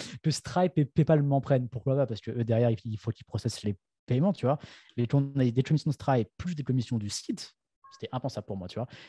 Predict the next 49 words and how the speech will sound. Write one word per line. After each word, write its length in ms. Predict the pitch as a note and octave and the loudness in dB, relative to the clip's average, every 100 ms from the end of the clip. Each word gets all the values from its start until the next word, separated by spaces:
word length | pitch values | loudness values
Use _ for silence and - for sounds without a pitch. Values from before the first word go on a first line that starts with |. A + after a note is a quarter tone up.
| - | -6
Et 80 | G#2+ | -4
après, 200 | G#2+ D#3 | 0 2
et 60 | |
après, 220 | B2+ B2 D#3 | 4 4 6
pareil, 240 | D#3+ F3+ | 8 6
tu 100 | C3 | 4
vois, 100 | A2+ | 0
comme 140 | C3 | 2
on 60 | C#3 | 2
avait 160 | B2+ B2 | 2 2
notre 160 | A#2 | -2
site 120 | - | -4
internet 240 | B2 A2+ A2+ | -2 0 -2
à 120 | - A2 | -2 2
nous, 280 | D#3+ G#3+ - _ _ _ _ _ _ _ - | 2 2 0 _ _ _ _ _ _ _ -8
genre, 400 | A#2+ B2 A#2 - - _ _ _ _ _ - | 0 2 2 -4 -16 _ _ _ _ _ 0
acheter 340 | C3 - D3 | 2 2 2
un 120 | A#2 | 2
thème 380 | A2+ D3 F3+ G#3 D#3 - - | 2 6 8 8 8 6 4
<laughs> 640 | D4 C#4 - - - A3+ | 6 6 4 0 -4 0
et 120 | D3 | 4
ne 120 | C#3+ C3+ | 4 4
pas 240 | D3+ D3+ | 4 2
pouvoir 360 | - D3+ C#3 C#3 | 2 0 2 2
le 100 | C#3 | 2
modifier 460 | C3+ C3 C3+ C3+ | 0 -2 -2 -2
comme 220 | - D#3 | 2 2
on 140 | D3 C#3 | 2 2
veut 160 | C#3+ | 0
pour 180 | C3+ A#2 | 0 -2
avoir 140 | A2 A2 | -2 -2
exactement 600 | G#2 A#2+ D3+ - D3 D3 | -2 -2 0 2 2 2
ce 120 | - | 0
qu'on 200 | - C#3 | -2 0
veut, 200 | C3 D3 | 2 2
tu 140 | - | 0
vois, 120 | A#2 A#2 | 0 0
en 80 | |
termes 180 | A2+ A2+ | 2 0
de 80 | A2+ | 0
branding, 500 | A2 B2 B2+ B2+ A#2+ | 0 0 2 2 0
en 80 | G#2+ | 0
termes 260 | A#2+ A2 | 0 0
d'organisation, 680 | G#2+ A2+ A#2 A#2 A#2 - B2 | 0 0 2 2 0 -2 -4
de 120 | A2+ G#2 | -4 -4
tels, 260 | - B2 A#2 | 2 4 2
d'images, 460 | G#2 A2+ B2 B2 G2+ - - - - | -2 -2 2 2 0 -14 -20 -14 -10
et 80 | A2 | -4
cetera. 520 | A2+ A2+ G#2+ D#3 | 0 2 4 4